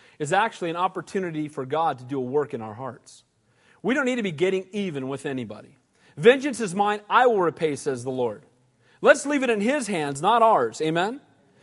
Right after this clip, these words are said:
"But you don't know how so-and-so treated me." Anybody throw spears at you lately? 'Cause King David did, right?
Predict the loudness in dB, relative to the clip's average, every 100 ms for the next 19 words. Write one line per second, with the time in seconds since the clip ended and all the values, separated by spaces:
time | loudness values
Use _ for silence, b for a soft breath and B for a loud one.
0 | b -2 2 4 4 2 2 0 0 -2
1 | 0 -2 -2 -4 -6 -6 -6 -2 -2 0
2 | -2 -2 -6 -6 -4 -2 -2 -4 -6 -6
3 | -10 -16 -20 _ _ b b b b 2
4 | 4 2 2 2 2 0 -2 -2 -8 _
5 | _ _ _ 2 6 6 4